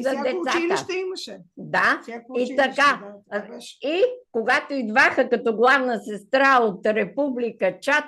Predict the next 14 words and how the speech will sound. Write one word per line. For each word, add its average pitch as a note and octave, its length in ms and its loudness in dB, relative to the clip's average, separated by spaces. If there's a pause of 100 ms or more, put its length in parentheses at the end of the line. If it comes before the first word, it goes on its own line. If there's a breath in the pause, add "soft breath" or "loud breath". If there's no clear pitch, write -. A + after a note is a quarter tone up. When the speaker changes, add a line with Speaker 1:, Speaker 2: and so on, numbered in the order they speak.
(160)
Speaker 2:
на G#3 220 -4
посещение G#3 880 0
в F3+ 80 -6
Берковица, D4+ 840 0 (540 loud breath)
и A3 200 -6
те D4 280 4
гледат D4 500 2
и A#3+ 180 -4
преводчика, A#3 920 -2
понеже A#3+ 420 -2
учил A#3 420 -2
по F#3 140 -8
България G3 640 -2
чужденец, G3+ 640 -6